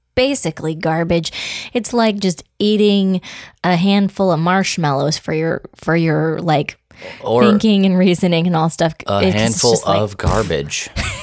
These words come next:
Speaker 2: Yeah. I mean,
Speaker 1: It's like, it's not really super harmful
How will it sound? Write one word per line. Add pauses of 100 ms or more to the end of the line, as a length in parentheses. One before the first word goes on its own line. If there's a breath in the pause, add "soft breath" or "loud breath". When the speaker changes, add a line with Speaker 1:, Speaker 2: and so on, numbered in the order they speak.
(160)
Speaker 2:
Yeah. (100)
I
mean, (1000 loud breath)
Speaker 1:
It's
like, (240 loud breath)
it's
not
really (320)
super
harmful